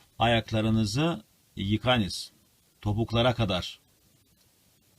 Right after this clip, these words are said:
Yani her iki ayağınızı, Kabeyn, Kâb, Kabeyn.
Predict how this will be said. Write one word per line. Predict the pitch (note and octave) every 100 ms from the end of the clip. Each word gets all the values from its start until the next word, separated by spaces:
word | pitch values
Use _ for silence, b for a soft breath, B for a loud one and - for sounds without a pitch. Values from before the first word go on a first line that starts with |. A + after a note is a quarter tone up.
| b b b b b -
Yani | G#2 G#2 F#2
her | F#2+ A#2+
iki | - G#2 B2+ B2
ayağınızı, | G2+ G#2+ G#2 G2+ G2 F2 F#2 E2+
Kabeyn, | - G#2 G2 F2+ A2+ F2 - -
Kâb, | A#2 C3+ D#3+ - -
Kabeyn. | A2 G#2+ G2 A#2+ G#2 D#2